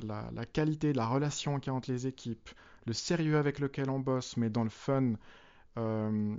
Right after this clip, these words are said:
la, la manière dont la direction transmet sa vision, la manière dont les chefs de projet, euh, bossent main dans la main avec les équipes, euh, c'est vraiment des signaux extrêmement positifs qui,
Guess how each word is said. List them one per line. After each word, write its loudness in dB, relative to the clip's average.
la, -2
la -2
manière 4
dont -2
la 0
direction -2
transmet -2
sa 0
vision, 0
la -8
manière 2
dont 0
les 4
chefs 2
de 4
projet, -2
euh, -2
bossent -2
main 4
dans 2
la 2
main 2
avec -2
les 0
équipes, -4
euh, -6
c'est 0
vraiment 6
des 0
signaux 2
extrêmement 0
positifs -4
qui, -2